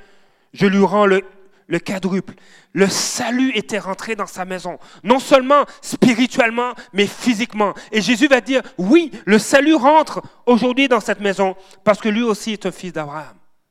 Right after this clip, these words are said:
Toi aussi, tu es une fille d'Abraham.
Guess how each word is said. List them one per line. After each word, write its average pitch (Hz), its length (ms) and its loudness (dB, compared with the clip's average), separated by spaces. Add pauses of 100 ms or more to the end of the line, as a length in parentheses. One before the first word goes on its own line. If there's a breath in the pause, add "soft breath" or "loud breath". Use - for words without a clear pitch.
(4000)
Toi 220 220 -2
aussi, 185 380 -10
tu - 140 -14
es 160 40 -8
une 151 80 -14
fille 170 240 -16
d'Abraham. 151 440 -14